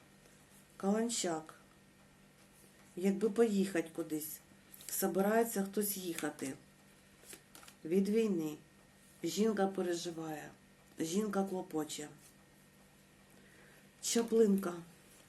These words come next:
В-, перевірки. Дуже тяжела ситуація, в якої йде емоціональне, можливо, і фізичне насилля.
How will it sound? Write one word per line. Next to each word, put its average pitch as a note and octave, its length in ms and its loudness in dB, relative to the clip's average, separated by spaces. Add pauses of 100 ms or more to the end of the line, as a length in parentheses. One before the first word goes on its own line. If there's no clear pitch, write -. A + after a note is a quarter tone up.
(2250)
В-, E3 260 -2
перевірки. F#3+ 880 2 (1900)
Дуже G#3 520 4 (180)
тяжела G3 480 4
ситуація, F#3 1000 -2
в E3 40 -4
якої G3+ 300 0 (140)
йде G3 240 2
емоціональне, F#3 840 0
можливо, F3+ 460 0
і F#3+ 160 0
фізичне F#3 600 -2
насилля. F3+ 640 -4